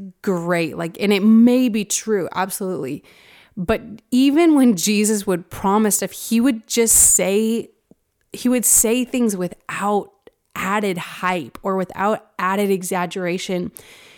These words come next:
And I just think that there's so much room in our day and age, in our culture, in our own lives, to appreciate that and to, like,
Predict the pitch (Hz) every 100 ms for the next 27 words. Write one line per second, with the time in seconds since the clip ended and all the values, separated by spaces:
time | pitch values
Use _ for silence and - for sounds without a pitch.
0 | - _ - 208 220 240 233 240 220 220
1 | 214 202 - - 190 202 226 208 214 190
2 | 180 185 185 196 196 180 175 - _ _
3 | - 214 214 220 - 190 196 196 185 165
4 | 185 185 190 180 180 170 202 175 - -
5 | 220 214 208 196 180 170 190 208 202 190
6 | 185 175 180 - - - _ _ _ _
7 | - - 226 220 220 180 - 190 202 196
8 | - 190 165 - 175 170 180 175 190 180
9 | 170 160